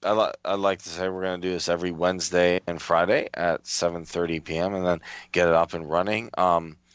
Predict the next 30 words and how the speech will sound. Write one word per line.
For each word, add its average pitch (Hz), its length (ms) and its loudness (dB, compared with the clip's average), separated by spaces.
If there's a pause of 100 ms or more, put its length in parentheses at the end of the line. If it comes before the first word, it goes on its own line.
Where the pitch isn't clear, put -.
(180)
uh, 90 220 0
the 87 280 4
name 92 200 -2
of 95 60 0
the 87 140 -4
podcast, 90 640 0
uh, 85 200 -6
just 78 220 -10
call 87 240 2
it, 85 60 -2
is 76 120 -8
Liberty 85 440 0
and 78 100 -8
Consciousness, - 800 -2
helping 82 500 -6 (200)
expand 90 340 2
liberty 95 420 0
through - 180 -10
consciousness 82 640 -2
expansion. 92 640 -2 (260)
If - 100 -2
you're 107 100 6
aware 95 240 6
of 87 120 0
yourself 90 480 2
and 110 100 -6
the 87 60 -6
world 90 260 0
around 87 380 0
you, 147 180 -8